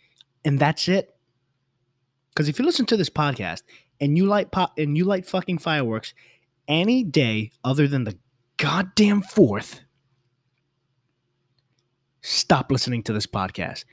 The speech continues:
Now, I'm joking 'cause I need all of the listeners that I can get. But as soon as I become famous and I don't need you anymore, stop listening to this podcast.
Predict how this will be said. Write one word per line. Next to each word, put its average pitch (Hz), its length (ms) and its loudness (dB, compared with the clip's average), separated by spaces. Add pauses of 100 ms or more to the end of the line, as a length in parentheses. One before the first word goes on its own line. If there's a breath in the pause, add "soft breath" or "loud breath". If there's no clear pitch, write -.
Now, 117 200 -2
I'm 110 140 -4
joking 123 500 2
'cause 117 180 -4
I 113 80 -4
need 135 220 2
all 127 180 4
of 170 120 2
the 185 60 2
listeners 190 440 2
that 180 100 0
I 180 80 0
can 175 220 -2
get. 147 280 0 (360 loud breath)
But 139 100 0
as 123 80 -2
soon 190 260 2
as 220 140 2
I 226 60 2
become 190 380 -2
famous 160 520 -2
and 127 160 -4
I 110 220 -4
don't 123 240 2
need 147 200 0
you 196 140 2
anymore, 226 460 0 (260 soft breath)
stop - 640 2
listening 123 340 0
to 123 100 -6
this 110 140 -4
podcast. 95 720 -8